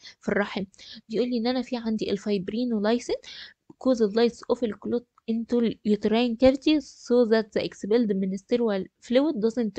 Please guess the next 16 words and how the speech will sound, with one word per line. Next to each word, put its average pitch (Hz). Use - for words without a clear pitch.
clot. 190
ان 226
انا 269
بيبقى 208
عندي 240
الفايبرينولايسين 233
ده 320
بي-، 196
بيكسر 294
اي 262
كلوت 277
تبدأ 240
تتكون 240
في -
اليوتراين 214
كافيتي، 185